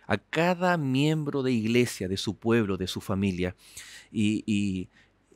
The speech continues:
y nuestra necesidad de aferrarnos más a Él y como ese ciego poder ver nítidamente más allá de lo que puede alcanzar a ver nuestra vista física. Eh, ¿cuál será la invitación que Dios tiene para nosotros y para, especialmente para nuestros amigos,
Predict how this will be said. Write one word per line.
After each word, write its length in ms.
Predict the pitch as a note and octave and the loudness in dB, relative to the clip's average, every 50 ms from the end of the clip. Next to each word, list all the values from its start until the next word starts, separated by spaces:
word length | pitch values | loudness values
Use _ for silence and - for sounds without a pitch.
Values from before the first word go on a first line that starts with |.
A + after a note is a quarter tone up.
| _ _ _ _ _ | _ _ _ _ _
y 200 | - C#3 A#2+ A#2+ | 0 2 4 6
nuestra 340 | D3 E3 E3 - - C#3+ | 6 6 6 6 4 4
necesidad 480 | C3+ C3 A#2 - A2+ - - A#2 A#2+ B2+ | 4 4 2 2 -2 0 2 2 4 6
de 60 | C3 | 4
aferrarnos 580 | A#2 - - A2 G#2 A2 A#2+ A#2+ A#2+ A#2+ A#2+ G#2+ | 4 2 -2 0 2 2 2 2 0 -4 -4 -2
más 240 | A2 A2 A2 F#2+ G#2+ | -2 -2 -2 0 2
a 80 | G#2+ | 2
Él 220 | G#2 G#2 A2 G#2+ A2+ | 2 2 0 -2 -4
y 80 | G2 | -4
como 220 | - G#2+ G2+ G2+ G#2 | -2 -2 -2 -2 -2
ese 140 | G2+ - | -4 -4
ciego 340 | G2+ - - G#2+ G2+ G2+ G#2 F#2+ | -8 -6 -4 -4 -2 -2 -4 -4
poder 260 | - G#2 G#2 G#2 G2 | -4 -2 -2 -2 -2
ver 240 | F2+ G#2 G#2 G2+ G#2 | 0 0 0 0 0
nítidamente 1000 | G#2 A2 B2 A#2+ - C3+ A2+ G#2+ G2+ G2 G#2+ G#2+ F#2+ F2+ - - - F#2 F#2 - - - - _ | 0 0 0 0 0 0 2 2 2 2 2 0 0 -2 -4 -6 -6 -6 -6 -8 -12 -20 -16 _
más 440 | - G2 G#2 A2 B2 C#3+ D3 - - | -2 0 2 4 4 4 4 2 -2
allá 200 | A#2+ G#2+ A2+ A#2 | -2 0 0 -2
de 100 | A#2 A#2 | 0 -2
lo 120 | G#2+ G#2+ | -2 -2
que 120 | - A2+ F#2 | -4 -4 -6
puede 260 | - G#2+ G#2+ A2 G#2+ | -2 0 0 2 2
alcanzar 440 | G#2+ - - G#2 F#2+ - A2 G2+ G#2 | 0 -2 -4 -8 -6 -4 -4 -2 -2
a 60 | F#2+ | 0
ver 180 | F#2+ G#2 G#2 | 0 -2 -2
nuestra 300 | E3+ G#2 G2 - - F#2+ | -2 -6 -6 -6 -6 -6
vista 260 | F2 G2+ G2 - - - | -6 -6 -8 -8 -12 -8
física. 520 | - C3 A#2+ - A2+ F#2 - G#2 - - _ - - - - - - - - - | -8 -6 -6 -6 -6 -6 -6 -6 -8 -8 _ -20 -20 -20 -20 -20 -20 -20 -10 -2
Eh, 400 | - A2+ A2+ A2 G#2 G2+ G2 F#2 - F#2+ F#2+ - - - - - _ _ _ | 2 4 6 8 8 6 6 4 2 -4 -8 -10 -12 -14 -16 -16 _ _ _
¿cuál 160 | - D#3+ E3+ | 4 4 4
será 200 | - - C#3+ C#3 | 6 6 6 6
la 100 | C#3+ C#3 | 6 6
invitación 440 | C3 A#2+ A#2+ - - - - B2 A2+ | 4 2 0 0 0 0 0 -4 -2
que 80 | - A#2 | -2 -2
Dios 160 | G#2+ G#2+ G2 | -2 -2 -2
tiene 240 | - A2 G#2 A2 G#2 | -2 -2 -2 -2 0
para 220 | - G#2+ G2 G2 | 0 0 0 0
nosotros 580 | G2 F#2+ - - A2 G2+ - G2 G2 F#2+ - - | -2 -4 -2 -2 -4 -4 -4 -6 -10 -10 -6 -8
y 60 | G2 | -6
para, 180 | - - F#2+ F2+ | -2 -2 -4 -4
especialmente 600 | - - F#2 - C#3 B2+ C3 C3+ C#3 C3+ - - | -4 -6 -2 0 2 2 2 2 0 0 -2 -2
para 180 | - G#2+ G2+ F#2+ | -2 -2 -2 0
nuestros 380 | G2+ C3+ C#3+ - - D3 C3 | 0 0 0 0 -4 -2 -2
amigos, 460 | C#3 C3+ C#3+ C3+ A#2 C3 C3 - - | 0 0 0 -2 -2 -4 -6 -8 -14